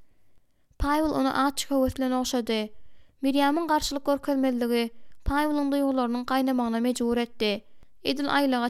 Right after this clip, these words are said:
çekýän ýaly etdi. Miriam şeýle berkdi, hem ýumşakdy, ýyljajykdy. Ondan jennetiň ysy gelýärdi. "Men seni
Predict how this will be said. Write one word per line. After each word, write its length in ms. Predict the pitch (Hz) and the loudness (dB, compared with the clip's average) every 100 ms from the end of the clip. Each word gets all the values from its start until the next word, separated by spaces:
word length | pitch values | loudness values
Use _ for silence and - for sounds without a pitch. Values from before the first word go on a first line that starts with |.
| 240 | -2
çekýän 360 | 269 - 247 247 | -4 -2 -2 0
ýaly 240 | 240 233 | -2 -2
etdi. 340 | 226 - 233 214 - - - - _ - - | -6 -4 -2 -4 -6 -18 -20 -20 _ -20 -6
Miriam 360 | 262 269 285 330 | 0 2 2 0
şeýle 380 | - 294 254 240 | 0 0 2 2
berkdi, 600 | 202 - - 233 220 - - - | 2 0 -4 -4 -4 -8 -8 -2
hem 160 | 277 | 0
ýumşakdy, 720 | 285 262 - 233 - 233 208 - - - - - | 0 0 -4 -4 -4 -4 -4 -8 -16 -18 -20 -6
ýyljajykdy. 880 | 277 311 285 269 233 - 240 220 214 - - - - _ | -2 2 2 0 -4 -4 -2 -2 -4 -10 -16 -18 -20 _
Ondan 320 | 262 262 294 320 | -2 0 2 2
jennetiň 380 | 311 269 269 262 | 2 2 2 0
ysy 180 | 247 - | -2 0
gelýärdi. 680 | 247 262 254 247 233 220 208 - - - - - - - | 2 4 2 0 0 -4 -4 -10 -16 -18 -20 -20 -18 -2
"Men 180 | 262 302 | 0 2
seni 240 | 302 285 | 0 -2